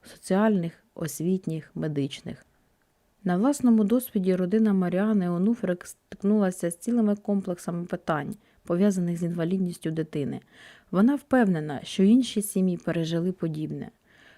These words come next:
Коли батьки виховують дитину з інвалідністю, вони поставляють перед собою. Відмовляються в медичному обслуговуванні чи лікуванні такої дитини. Лікарі кажуть:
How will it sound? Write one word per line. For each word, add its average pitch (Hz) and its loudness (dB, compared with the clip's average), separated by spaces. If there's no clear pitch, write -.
Коли 226 4
батьки 214 0
виховують 208 0
дитину 196 0
з 185 -6
інвалідністю, 175 -4
вони 190 2
поставляють 185 -2
перед 175 -4
собою. 160 -4
Відмовляються 220 2
в 165 -2
медичному 170 -4
обслуговуванні 165 -4
чи - -6
лікуванні 180 -2
такої 170 -6
дитини. 165 -2
Лікарі 220 0
кажуть: 170 -4